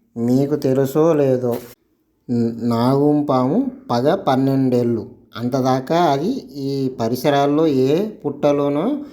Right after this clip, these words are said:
ముట్టేసి ఉంటుంది. కంటపడ్డారంటే ఖచ్చితంగా కాటేసి తిరుగుతుంది.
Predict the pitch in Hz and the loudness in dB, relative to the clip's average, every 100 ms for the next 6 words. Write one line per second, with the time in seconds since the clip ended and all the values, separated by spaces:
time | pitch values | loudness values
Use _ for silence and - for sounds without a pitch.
0 | - - _ 139 139 135 151 151 151 139 | -20 -20 _ -8 -8 0 2 2 0 -2
1 | 120 120 107 107 - - _ 123 127 147 | 0 -2 -2 -6 -10 -20 _ -4 0 2
2 | 143 131 139 139 139 175 151 - - 143 | 2 2 2 2 0 -2 -4 -6 -4 -2
3 | 143 160 139 127 131 139 135 127 120 123 | -2 -2 0 0 0 -4 -2 -2 -2 -4
4 | 107 98 98 | -6 -8 -12